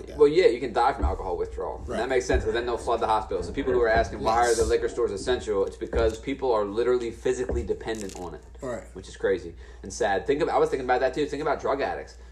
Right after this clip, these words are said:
Speaker 2: have a bad, like, dope habit, you can't pause that. <laughs>
Speaker 1: Yeah.
Speaker 2: But I don't think the dope boys are paying attention to
Speaker 1: Right.
Speaker 2: any quarantine
Speaker 1: Or
Speaker 2: laws,
Speaker 1: think
Speaker 2: you
Speaker 1: about,
Speaker 2: know?
Speaker 1: think about the
Speaker 2: Too many,
Speaker 1: people
Speaker 2: too many, too many
Speaker 1: Think,
Speaker 2: dope fiends
Speaker 1: think
Speaker 2: over
Speaker 1: about
Speaker 2: here.
Speaker 1: the people that are poor,
Speaker 2: Sk-, skitter
Speaker 1: that
Speaker 2: scatter.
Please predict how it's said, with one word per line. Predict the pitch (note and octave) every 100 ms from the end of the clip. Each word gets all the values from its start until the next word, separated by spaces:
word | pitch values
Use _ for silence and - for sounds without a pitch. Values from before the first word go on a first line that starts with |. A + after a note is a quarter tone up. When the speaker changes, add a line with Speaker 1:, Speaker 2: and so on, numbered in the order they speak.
| - -
Speaker 2:
have | G#2+
a | G2+
bad, | G2+ G#2+
like, | G2+ F#2+
dope | G#2+ A2+
habit, | B2+ C#3+ D#3+ - - - -
you | C#3
can't | - D#3+ - - -
pause | - E2 D3+ -
that. | E2 - - -
<laughs> | G#3+
Speaker 1:
Yeah. | D#3 F#3 D#3+ D3
Speaker 2:
But | D3+
I | D#3
don't | D3
think | C#3 A#2+
the |
dope | G2 A2 A#2
boys | A2 G#2
are | G#2+
paying | G#2+ G#2
attention | A2+ G#2+
to | G#2+
Speaker 1:
Right. |
Speaker 2:
any | G#2
quarantine | F#2 G#2+ D#3+ E3+ E3
Speaker 1:
Or | F#3+
Speaker 2:
laws, |
Speaker 1:
think | F#3+ G3
Speaker 2:
you |
Speaker 1:
about, | F#3 F3 - A3+
Speaker 2:
know? | - -
Speaker 1:
think | - E3+ E3
about | E3 D#3 D#3 -
the | -
Speaker 2:
Too | E3+ A#3
many, | G#3+
Speaker 1:
people | D#3+
Speaker 2:
too | C4+
many, | A#3+ -
too | C#4+
many | A#3+
Speaker 1:
Think, | G3+ -
Speaker 2:
dope |
fiends | A3+ A3
Speaker 1:
think | C#4 -
Speaker 2:
over |
Speaker 1:
about | -
Speaker 2:
here. | - A3
Speaker 1:
the |
people | - A3 G3+
that | F#3+
are | E3
poor, | - F#3 F3
Speaker 2:
Sk-, | D3
skitter | D#3 C#4
Speaker 1:
that | F#3
Speaker 2:
scatter. | - E3 -